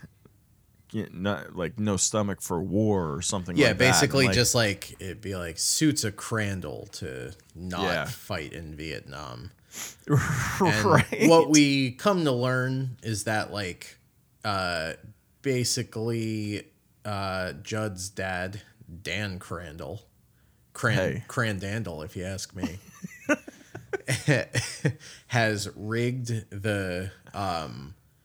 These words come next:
Speaker 2: the draft
Speaker 1: The
Speaker 2: lottery.
Speaker 1: draft lottery, yeah.
Speaker 2: Yeah, so Judd was never going. Ju-, Judd
Speaker 1: Ju-,
Speaker 2: was never
Speaker 1: right.
Speaker 2: going. And now with his son being dead, uh, Bill, David Duchovny's character,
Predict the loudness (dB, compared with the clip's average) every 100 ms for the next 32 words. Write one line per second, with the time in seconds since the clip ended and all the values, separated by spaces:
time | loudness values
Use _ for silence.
0 | _ _ _ _ _ _ -4 -4 -4 -2
1 | 2 8 10 10 8 10 10 8 2 2
2 | 2 2 -4 0 2 2 0 -4 -2 0
3 | 0 -4 -8 -16 _ _ 2 6 6 4
4 | 0 -2 -6 -8 -12 -12 -14 -16 -18 _
5 | _ _ -6 -4 -4 -2 4 8 8 6
6 | 4 6 6 2 -4 -2 -2 -2 -2 -4
7 | -8 -8 -6 -4 -2 -2 -4 -6 -6 -8
8 | -6 -6 -6 -8 -12 -16 -20 -20 _ _
9 | _ -8 -4 -4 -6 -12 -16 -14 -6 -2
10 | -2 -2 -6 -12 _ _ _ -8 -8 -8
11 | -8 -10 -8 -10 -10 -8 -8 -8 -8 -8